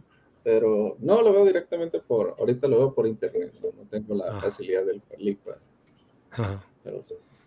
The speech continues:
Speaker 2: Claro, es que, por ejemplo, te-, tenemos un compañero, Carlos, eh, que, que vive en Canadá y allí no hay el iPass. Es curioso.
Speaker 1: Ah, en México. No, es que no tiene, no hay con-, no, en N B A League Pass no tiene contrato con Canadá.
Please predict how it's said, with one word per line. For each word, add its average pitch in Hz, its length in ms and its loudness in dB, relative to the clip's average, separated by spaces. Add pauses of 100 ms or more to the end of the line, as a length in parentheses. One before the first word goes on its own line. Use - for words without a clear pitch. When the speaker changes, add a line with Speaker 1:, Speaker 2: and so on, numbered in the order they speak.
(220)
Speaker 2:
Claro, - 160 -6
es 107 80 -4
que, 113 80 -4
por 117 120 2
ejemplo, 113 180 2
te-, 107 300 4
tenemos 104 240 -4
un 110 520 -6
compañero, 104 720 0
Carlos, 107 640 0
eh, - 140 -14
que, 98 580 -2
que 101 180 0
vive 110 200 2
en 113 60 0
Canadá 110 280 8
y 113 60 6
allí 107 160 4
no 110 200 -2
hay 95 460 -2
el 95 140 -4
iPass. - 440 -6 (760)
Es 104 100 -8
curioso. 110 360 -10 (120)
Speaker 1:
Ah, 127 240 -2 (200)
en 139 120 4
México. 127 380 4 (400)
No, 135 340 4
es 120 120 0
que 139 160 2
no 135 180 4
tiene, 135 640 2
no 127 240 0
hay 131 220 4
con-, 127 340 -4
no, 123 400 2
en 120 100 0
N 127 160 4
B 135 80 6
A 135 60 6
League 131 200 2
Pass 131 300 2
no 127 140 2
tiene 131 160 0
contrato 113 340 -2
con 123 140 0
Canadá. 104 380 -4